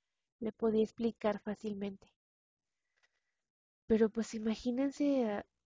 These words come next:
¿saben qué también siento que la batallaron mucho? Las abuelitas que, este, que cuidan a sus nietos, que es, las mamás todavía,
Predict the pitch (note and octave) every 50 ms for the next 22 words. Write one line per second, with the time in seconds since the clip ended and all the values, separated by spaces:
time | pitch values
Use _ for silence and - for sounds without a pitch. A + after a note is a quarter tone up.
0 | _ _ _ _ _ _ _ _ _ _ _ _ _ - - - C#4 D4 D4+ F4
1 | - - E4 D#4 - D#4 D4 C#4 C#4 B3 - C4+ B3+ - C#4 C4+ - - A#3+ G#3+
2 | F#3+ F#3 F#3 - - - F#3+ F#3+ G3+ G3+ G3 A3 A3 G#3+ G3+ G3+ - - A#3+ -
3 | - - - G#3+ G3 - G#3+ G3+ F#3+ G3+ G#3 G3+ G#3 A3+ A3 - - C#4+ F4 F#4
4 | - - - - _ _ _ _ _ _ _ _ _ _ _ _ _ _ _ _
5 | _ _ _ _ _ _ _ _ _ _ _ _ _ _ _ _ _ - A3+ G#3
6 | F#3+ F3+ - - - _ _ - G#3 F#3+ F#3 F3+ F3+ - - - _ _ _ _
7 | _ _ _ _ _ _ _ _ _ _ _ _ _ _ _ _ - A3+ G#3+ -
8 | A#3 A#3+ A#3 A#3 A#3+ A3+ A3 - - - - G3+ G3 G3+ G#3 - - G3+ - -
9 | - - _ _ _ - G#3+ G#3 G3+ F3+ - - G#3 G#3 G#3 G3 - G#3 G3+ G3+
10 | G#3 A3 A3 - - B3+ B3 A#3+ B3 A#3+ A3 A#3 A3+ A#3 A3 A3+ A3+ -